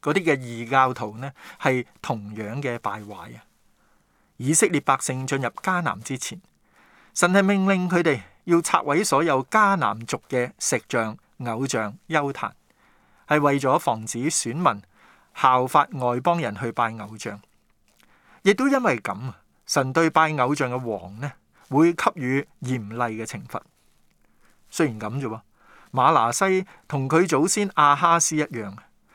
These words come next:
係去侍奉外邦人嘅偶像，就表明佢作為統治者呢，係缺乏應有嘅歷史意識同埋信仰意識嘅。結果喺危機當中嘅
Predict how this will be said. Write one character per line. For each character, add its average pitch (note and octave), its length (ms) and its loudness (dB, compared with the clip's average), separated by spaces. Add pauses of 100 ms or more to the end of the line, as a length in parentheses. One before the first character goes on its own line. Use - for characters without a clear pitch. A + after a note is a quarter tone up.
(120)
係 F#3+ 240 2
去 G#3 200 4
侍 D#3+ 240 2
奉 D#3 220 0
外 D3 240 4
邦 G#3 280 2
人 G#2+ 260 -4
嘅 B2 240 -8
偶 A2 140 -12
像， A2+ 240 -6 (480)
就 A#2 220 0
表 A2+ 220 -6
明 A2+ 260 -6 (280)
佢 C3+ 380 2
作 E3+ 140 2
為 A#2 240 -4
統 C#3+ 260 -4
治 C#3 240 0
者 A2+ 280 -8
呢， C#3+ 120 -12 (300)
係 F3 260 2
缺 F#3 180 2
乏 D#3+ 200 2 (100)
應 A#3 320 -4
有 B2+ 220 0
嘅 B2 180 0 (140)
歷 B2+ 240 -2
史 - 240 -4
意 C3+ 320 -6
識 C#3+ 180 0 (320)
同 A#2 220 -6
埋 A2 280 -6 (120)
信 B2+ 400 -2
仰 A2 260 -8
意 A2 140 -10
識 G#2+ 160 -8
嘅。 - 120 -20 (920)
結 C3+ 140 -2
果 A#2+ 340 -2 (340)
喺 A3 160 2
危 C#3 200 0
機 G3+ 240 4
當 G3 260 4
中 F3+ 200 0
嘅 C3+ 140 2